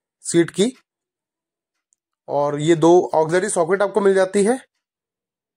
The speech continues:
एक टाइप सी मिल जाएगी और एक आपको नॉर्मल मिलती है। और ऊपर मिल जाता है आपको आर्मरेस्ट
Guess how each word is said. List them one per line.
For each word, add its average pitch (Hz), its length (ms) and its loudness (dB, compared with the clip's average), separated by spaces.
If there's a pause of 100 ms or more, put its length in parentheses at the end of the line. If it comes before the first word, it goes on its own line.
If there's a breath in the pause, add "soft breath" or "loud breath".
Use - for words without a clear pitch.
एक 170 300 0
टाइप 165 180 -6
सी 196 180 -4
मिल 202 140 0
जाएगी 196 360 0
और 170 220 2
एक 170 120 0
आपको 170 180 -2
नॉर्मल 175 280 0
मिलती 185 280 0
है। 220 140 0 (2000)
और 147 320 -2 (120)
ऊपर 147 180 -4
मिल 196 120 0
जाता 196 220 0
है 190 60 2
आपको 190 240 0
आर्मरेस्ट 170 580 -2